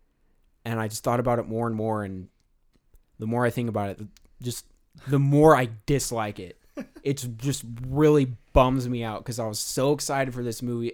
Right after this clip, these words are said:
Speaker 1: ever since they announced it. I,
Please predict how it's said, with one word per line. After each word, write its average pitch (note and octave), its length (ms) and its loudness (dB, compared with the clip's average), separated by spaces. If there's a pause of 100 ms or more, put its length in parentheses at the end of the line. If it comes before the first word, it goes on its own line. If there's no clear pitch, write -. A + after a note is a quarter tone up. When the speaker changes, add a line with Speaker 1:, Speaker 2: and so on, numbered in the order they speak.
Speaker 1:
ever B2+ 260 -2
since A#2+ 460 -8
they A#2 200 -4
announced C#3 500 -4
it. D3 260 -2 (2250)
I, A2 300 -8